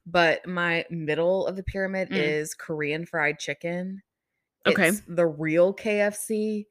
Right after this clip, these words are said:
Speaker 2: <gasps>
Speaker 1: So good.
Speaker 2: Wow. That was incredible.
Speaker 1: My husband and I
Speaker 2: Dang.
Speaker 1: went to a housewarming party last
Speaker 2: Mm-hmm.
Speaker 1: night, and the wife of the couple is this amazing, amazing cook.
Speaker 2: Mm-hmm. She from Korea?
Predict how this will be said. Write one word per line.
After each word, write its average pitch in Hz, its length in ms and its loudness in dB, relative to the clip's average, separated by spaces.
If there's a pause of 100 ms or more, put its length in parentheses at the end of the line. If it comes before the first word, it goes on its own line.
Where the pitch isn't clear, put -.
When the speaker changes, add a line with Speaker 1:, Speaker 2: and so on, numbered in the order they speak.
(420)
Speaker 2:
<gasps> 240 40 -4 (480)
Speaker 1:
So 175 400 2
good. 165 460 4
Speaker 2:
Wow. - 60 -10 (920)
That 170 120 2
was 147 100 -2
incredible. 131 420 -6 (140)
Speaker 1:
My 160 320 -6
husband 180 500 -6
and 156 120 -8
I 151 340 -10 (320)
Speaker 2:
Dang. 156 220 0
Speaker 1:
went 170 260 -4
to 160 560 -2
a 160 40 -2
housewarming 190 600 -6
party 160 580 -4
last 165 280 -2
Speaker 2:
Mm-hmm. 175 100 -2
Speaker 1:
night, 147 380 -2
and 156 160 -6
the 156 60 -6
wife 147 420 -4
of 160 120 -10
the 160 80 -4
couple 151 420 -6
is 147 220 -4
this 147 240 -6 (100)
amazing, 156 760 -2
amazing 151 640 -6
cook. - 480 -10 (200)
Speaker 2:
Mm-hmm. 170 280 -2 (440)
She 220 140 2
from 208 160 4
Korea? 190 320 2